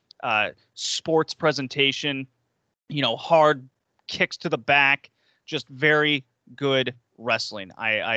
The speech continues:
I really enjoy it. And it's, it's, to me, it's one of the more easier ones to dive into from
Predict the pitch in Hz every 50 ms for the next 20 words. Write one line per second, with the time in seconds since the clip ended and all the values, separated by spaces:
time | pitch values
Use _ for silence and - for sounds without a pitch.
0 | 110 92 - 123 117 127 143 139 135 127 117 117 123 120 113 104 98 - _ _
1 | _ _ _ _ _ - 131 123 120 113 - - - 143 - 127 135 - - 147
2 | 139 - - 156 151 151 165 175 175 160 - - 156 156 147 127 135 131 131 131
3 | 123 - - 143 135 127 131 131 139 131 120 123 127 127 127 - - 143 120 131
4 | 127 123 113 123 123 123 - 131 127 117 - - 131 123 117